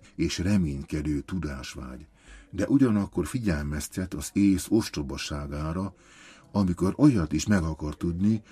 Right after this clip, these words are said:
ami az isteni kinyilatkoztatás tárgya,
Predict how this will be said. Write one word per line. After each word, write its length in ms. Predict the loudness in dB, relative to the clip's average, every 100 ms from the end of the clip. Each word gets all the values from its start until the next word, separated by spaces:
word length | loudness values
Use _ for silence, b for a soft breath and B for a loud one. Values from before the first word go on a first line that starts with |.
| B B
ami 240 | 4 6 6
az 120 | 6
isteni 480 | 4 2 0 0 0
kinyilatkoztatás 1200 | 0 2 2 -2 -6 -8 -6 -6 -4 -6 -6 -6
tárgya, 580 | -6 -4 -2 -2 -2